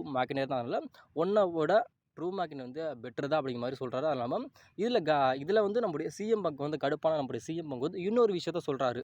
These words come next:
"நீ வந்து சொல்றதெல்லாம் almost ஓகே, நான் ஏத்துக்கிறேன். ஆனாலும் இன்னொரு விஷயத்த வந்து நீ மறந்துட்ட ரோமன் ரெயின்ஸ். அதாவது நீ வந்து டபிள்யூ டபிள்யூ க்கு வந்து நீ வந்து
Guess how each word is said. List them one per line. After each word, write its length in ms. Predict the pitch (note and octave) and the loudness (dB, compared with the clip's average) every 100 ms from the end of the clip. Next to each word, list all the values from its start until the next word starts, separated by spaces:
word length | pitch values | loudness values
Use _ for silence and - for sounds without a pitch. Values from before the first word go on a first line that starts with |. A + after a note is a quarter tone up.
| - | -2
"நீ 140 | D3 G3 | 4 6
வந்து 300 | F#3+ F3 G3+ - - - | 6 6 6 4 0 -14
சொல்றதெல்லாம் 720 | - A#2+ B2 C3 B2+ D3 F3+ - D3+ | 2 4 6 6 6 8 6 8 6
almost 680 | B2+ B2+ B2+ B2 F#3 G#3 F#3 | 8 8 6 4 4 4 4
ஓகே, 300 | F#3 G3+ F#3 D3+ | 6 8 6 6
நான் 200 | D#3+ F3+ | 6 8
ஏத்துக்கிறேன். 520 | G#3+ G#3+ D#3 C3+ A#2 | 8 6 2 0 0
ஆனாலும் 380 | A#2 A#2 A2+ - | 0 0 0 0
இன்னொரு 360 | G3+ B3 B3+ | 6 10 10
விஷயத்த 320 | F#3+ - G3 F3 | 8 4 6 6
வந்து 180 | E3 | 4
நீ 120 | F3+ D#3+ | 4 4
மறந்துட்ட 520 | B2 B2+ E3 F3 C#3+ | 6 6 6 4 2
ரோமன் 280 | B2 B2+ B2+ | 2 4 4
ரெயின்ஸ். 180 | C3 C3 | 2 0
அதாவது 260 | A#2 A2+ G#3+ C#4 - - - D3+ | -2 2 4 2 -2 -12 -4 6
நீ 140 | G#3+ | 10
வந்து 240 | A#3 G3 A3 | 10 10 10
டபிள்யூ 280 | C#3 C#3 G3+ | 8 8 8
டபிள்யூ 260 | F#3 F3 | 8 6
க்கு 100 | C#3+ | 4
வந்து 220 | C3+ C3+ F3+ | 4 8 10
நீ 100 | F3 C#3 | 10 8
வந்து 240 | C#3 F#3 | 6 6